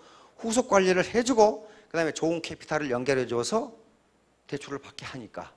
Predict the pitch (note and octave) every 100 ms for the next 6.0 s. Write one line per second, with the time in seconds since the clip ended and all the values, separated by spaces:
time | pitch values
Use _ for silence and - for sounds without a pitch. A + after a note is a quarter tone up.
0 | _ _ - - - E3+ F3 F3 - C3
1 | G3 G3 A#3 A#3 A3 G#3 F#3+ F#3+ G3+ C#3
2 | G#3 A#3+ D#4 A3+ G3+ G3+ F3 C3+ F3 -
3 | _ - F#3+ B3 F#3+ A2 - - - _
4 | _ - - - F3+ F3+ C#3 - F#3+ B3
5 | C#4 A#3+ D#3+ C3+ C#3+ B2 G#2+ F3+ C#4+